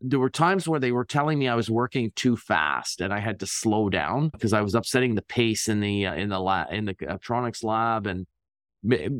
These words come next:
basically they were giving me these projects and I was doing them and coming back and saying, "It's all done." And they're like, "No, <laughs> you should have taken a week to do that." And meanwhile, I did it in, like, four hours. And though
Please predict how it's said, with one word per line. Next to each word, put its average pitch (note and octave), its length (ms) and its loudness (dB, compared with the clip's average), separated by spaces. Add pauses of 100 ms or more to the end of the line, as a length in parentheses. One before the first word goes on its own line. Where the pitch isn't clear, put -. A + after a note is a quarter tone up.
(140)
basically D#3 420 4
they D3 100 4
were C#3 60 0
giving E3 260 4
me D#3 100 2
these C3+ 180 0
projects C3+ 560 0
and A#2 100 0
I A#2 40 -2
was A2 140 -4
doing C3+ 260 2
them B2+ 140 0
and A#2+ 100 -2
coming B2+ 200 0
back B2 120 2
and G#2+ 80 -6
saying, A#2 140 2
"It's G#2 100 -6
all A#2 120 4
done." A#2+ 340 2
And G#2 100 -2
they're G#2+ 80 0
like, A2 160 -2
"No, B2+ 140 2
<laughs> A#2+ 180 0
you D#3+ 120 0
should D#3+ 180 2
have C#3+ 100 -2
taken C#3+ 280 0
a A#2+ 80 2
week C3 320 0
to A2+ 100 -2
do A2 200 2
that." G2 260 2
And A#2+ 120 4
meanwhile, B2+ 300 4
I A2+ 80 4
did A#2+ 200 2
it G#2+ 120 0
in, G#2+ 60 -4
like, G#2+ 180 -2
four A#2 320 4
hours. F#2 440 2
And G2+ 320 -2
though A2+ 280 4